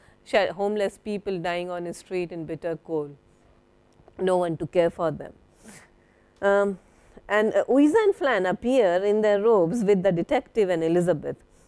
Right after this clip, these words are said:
Detective, "This young girl came forward with the story. She told me the black kid was your son,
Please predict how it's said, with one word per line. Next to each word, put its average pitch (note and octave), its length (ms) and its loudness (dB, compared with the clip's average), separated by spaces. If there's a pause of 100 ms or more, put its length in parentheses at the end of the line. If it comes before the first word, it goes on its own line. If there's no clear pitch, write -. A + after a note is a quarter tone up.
(220)
Detective, F#3 540 -2
"This C4 220 -2
young C#4+ 320 4
girl D4+ 240 4
came B3+ 280 2
forward G3 540 2
with F3+ 140 -2
the F#3 100 2
story. E3 400 -2
She A3 200 -8
told D4 320 2
me D4 120 0
the A3 120 2
black F3+ 480 0
kid G#3 140 -4
was F3 240 0
your E3+ 160 -2
son, D#3+ 400 -4